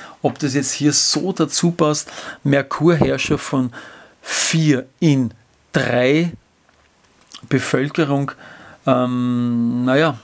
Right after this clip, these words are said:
in der Wirtschaft, ich weiß es nicht, die Bevölkerung ist eher, würde ich sagen, sehr starke Kommunikation der Menschen untereinander,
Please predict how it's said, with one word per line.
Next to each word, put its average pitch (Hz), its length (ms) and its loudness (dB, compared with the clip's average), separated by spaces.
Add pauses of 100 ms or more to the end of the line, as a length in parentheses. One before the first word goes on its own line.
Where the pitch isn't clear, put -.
(360)
in 175 160 -4
der 113 200 -2
Wirtschaft, 131 580 -2
ich 117 160 -14
weiß - 280 -10
es 117 40 -10
nicht, 123 220 -8
die 120 80 0
Bevölkerung 131 580 0
ist - 220 -4
eher, 131 160 0
würde 127 140 0
ich 120 40 -2
sagen, 127 240 0 (320)
sehr - 320 0
starke 139 380 -2
Kommunikation 131 800 0
der 175 80 2
Menschen 151 360 0
untereinander, 131 720 2